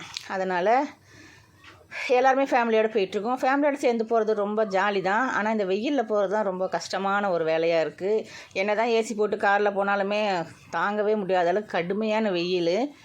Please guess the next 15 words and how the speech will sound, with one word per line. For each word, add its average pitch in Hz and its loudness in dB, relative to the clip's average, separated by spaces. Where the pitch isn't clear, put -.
ம், 196 -4
ஏப்ரல், 220 4
மேல 226 2
சொல்லவா 208 2
வேணும்? 196 0
அப்படியே 185 -6
சுட்டு 233 -2
எரிக்கிற 202 2
வெயில் 175 -2
தான். 220 0
இந்த 269 2
இடம் 311 6
நீங்க 254 2
நிறையா, 247 6
ஆ, - -2